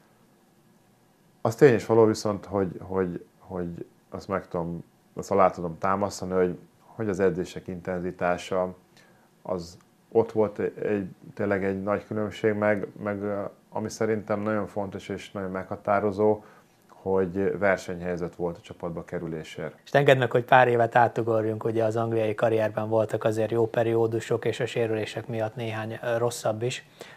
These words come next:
Speaker 2: De aztán elérkezünk a kétezer-tíz-tizenkettes évszakhoz, vagy, ö, évekhez,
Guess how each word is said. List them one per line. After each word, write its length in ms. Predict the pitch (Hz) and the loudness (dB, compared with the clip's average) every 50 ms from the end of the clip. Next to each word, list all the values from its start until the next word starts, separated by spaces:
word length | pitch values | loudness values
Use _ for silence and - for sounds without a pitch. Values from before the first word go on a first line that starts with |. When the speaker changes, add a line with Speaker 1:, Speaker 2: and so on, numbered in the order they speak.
| - - | -6 -2
Speaker 2:
De 80 | - | -2
aztán 260 | 117 - - - 143 | -2 0 -2 -2 2
elérkezünk 520 | 156 165 160 127 - 135 123 120 123 117 120 | 4 4 4 4 4 2 2 2 2 0 0
a 40 | 117 | 0
kétezer-tíz-tizenkettes 2000 | 117 139 131 123 - 117 117 117 117 117 - - 131 123 120 117 113 - - 131 117 123 113 110 - 117 113 - - 113 - - - - - - - - - - - - 123 117 117 117 117 | 2 2 2 2 2 0 2 2 2 0 0 0 0 2 2 2 0 -2 -4 -6 -4 -4 -4 -2 -2 -4 -2 -2 -4 -4 -4 -4 -8 -8 -10 -10 -12 -14 -16 -18 -16 -12 -10 -8 -6 -4 -2
évszakhoz, 800 | 131 131 131 123 113 - - - - - - - - 131 120 120 | 2 2 2 2 0 -4 -2 2 2 2 2 2 0 0 0 2
vagy, 180 | 120 117 117 | 0 0 2
ö, 240 | 120 117 117 120 123 - - - - - - - _ _ - | 2 0 0 0 -2 -4 -6 -10 -16 -20 -20 -20 _ _ -6
évekhez, 600 | - 131 123 120 123 117 - - 135 139 139 - | -4 -2 2 2 2 2 4 4 4 4 2 0